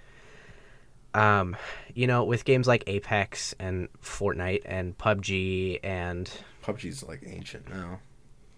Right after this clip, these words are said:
Speaker 1: Yeah, well, fuck pub G.
Speaker 2: Yeah.
Speaker 1: But, like,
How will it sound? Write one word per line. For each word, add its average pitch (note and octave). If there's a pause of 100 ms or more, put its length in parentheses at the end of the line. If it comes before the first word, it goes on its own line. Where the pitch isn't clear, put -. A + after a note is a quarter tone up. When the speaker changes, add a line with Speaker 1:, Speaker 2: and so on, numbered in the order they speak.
(420)
Speaker 1:
Yeah, F2+
well, F#2+
fuck -
pub F2+
G. F2+ (100)
Speaker 2:
Yeah. F2 (420)
Speaker 1:
But, B2+
like, A#2